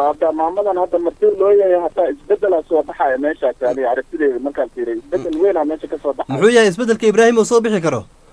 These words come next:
Speaker 1: Hadda, he, ma ogtahay hadda nin talada haayo iyo nin hadda maaragtay oo wax raadinayo iyo nin talada haayo iyo meelihii iyo dulduleeladii iyo wixii jira dhan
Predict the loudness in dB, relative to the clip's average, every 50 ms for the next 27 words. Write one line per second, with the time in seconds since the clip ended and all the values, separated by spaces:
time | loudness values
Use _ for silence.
0 | _ _ _ _ _ _ _ _ _ _ _ _ _ _ _ _ _ _ _ _
1 | _ _ _ -14 -8 -4 -2 -2 0 2 2 2 2 2 0 -2 -6 -10 _ _
2 | -20 _ _ _ _ _ _ _ _ -4 -2 -2 -2 0 0 0 0 2 0 0
3 | 0 -2 -2 -2 -2 -6 -6 -6 -4 -2 0 0 2 2 0 0 0 0 2 2
4 | 2 2 2 0 0 -2 -4 -4 -2 -2 -4 -6 -4 -4 -4 -4 -2 -4 -4 -2
5 | -2 0 0 -2 -2 0 0 0 2 2 0 -2 -4 -8 -14 _ _ _ _ -2
6 | 0 2 4 4 4 2 2 0 0 -2 0 0 0 0 -2 -2 0 0 2 2
7 | 2 2 2 0 -4 -8 -6 -4 -4 -6 -4 -2 -2 0 0 0 0 -2 -2 0
8 | 0 0 2 2 2 2 0 -2 -4 -4 -4 -2 0 2 0 0 0 -2 -6 -6
9 | -6 -6 -6 -8 -8 -8 -10 -2 -2 -2 0 0 0 2 2 2 2 2 2 0
10 | -4 -8 -8 -8 -6 -4 -4 -4 -6 -4 -2 0 0 0 -2 -4 -6